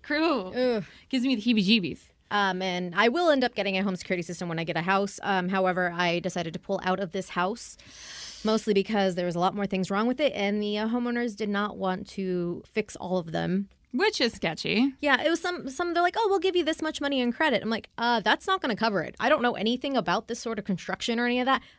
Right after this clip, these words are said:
Speaker 2: but I know that's not gonna cover it.
Speaker 1: Did the, um, house inspector and your real estate agent kind of, like, push you in this direction?
Speaker 2: No. Like, my real estate agent's
Speaker 1: Oh.
Speaker 2: like, "What would you like to do?" And
Speaker 1: Yeah.
Speaker 2: I kind of, my dad was the one that kinda, he's like, "Look, like,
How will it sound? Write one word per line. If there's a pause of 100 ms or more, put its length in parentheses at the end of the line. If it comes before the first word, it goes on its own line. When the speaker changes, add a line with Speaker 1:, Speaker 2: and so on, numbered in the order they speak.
(120)
Speaker 2:
but
I
know
that's
not
gonna
cover
it. (200)
Speaker 1:
Did
the,
um,
house
inspector
and
your
real
estate
agent
kind
of,
like, (240)
push
you
in
this
direction?
Speaker 2:
No.
Like,
my
real
estate
agent's
Speaker 1:
Oh.
Speaker 2:
like,
"What
would
you
like
to
do?" (500)
And
Speaker 1:
Yeah.
Speaker 2:
I
kind
of,
my
dad
was
the
one
that
kinda,
he's
like,
"Look, (200)
like,